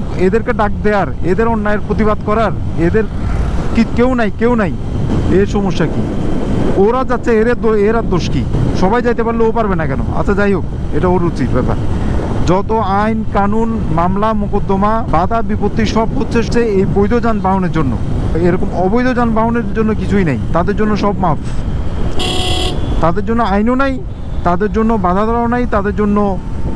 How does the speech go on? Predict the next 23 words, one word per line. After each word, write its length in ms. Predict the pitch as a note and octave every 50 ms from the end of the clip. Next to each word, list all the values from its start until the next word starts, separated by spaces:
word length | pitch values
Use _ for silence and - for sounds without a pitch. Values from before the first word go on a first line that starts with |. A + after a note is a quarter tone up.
| - -
বরং 300 | D#3 F3 F#3 F#3+ G3 F#3+
অনিয়ম 400 | - - F#3 F#3+ G3 G3+ G3+ G3+
যেটা 200 | G3 G3+ G#3 A3+
করবে 260 | G#3+ G3+ G#3 G#3 A3+ G#3+
সেটাও 360 | - - - G3+ G3+ G3+ F#3+
জায়েজ। 260 | F3 D#3 C3+ B2 G#2 - - - - - - - - - - - - - - - - - - - - - - - - - - - - - - - - - - - - - - - - - - - - - - - - - - - - - - - - - - - - - - - - - - - - - - - - - - - F#3
আরে 220 | G3 G#3+ A3 G#3 D#3+ C#3+
বাপরে 300 | - E3 D3+ - - C#3+
বাপ, 140 | A#2 A2 G#2 - - - - - - - - - -
আরে 160 | E3 F3 F#3
বাপরে 320 | D#3 D#3 D#3+ - - D3
বাপ, 120 | B2+ B2 A#2+ -
দেখছেন, 280 | D#3 C#3+ - G3+ F#3+ D#3
এগুলো 340 | - D#3+ D#3+ F3+ F#3+ G3+ G#3
হচ্ছে 220 | G#3 - A3 G#3
ইয়ার 160 | F#3 F3 E3+
কারণে। 260 | - F#3 D#3 C3+ A2+ G#2+ - -
ওই 100 | - F#3+
যে 120 | F#3 A3+ A3
যেহেতু 380 | G3+ G3+ G3+ G3+ G3 G#3+ A3 - -
কোনো 280 | G#3 G#3 A3 G#3+ G3+ - - - - - - - - - - -
বাধা 240 | - C#3 D#3 E3+ F#3
নাই, 160 | F#3 F3+ F#3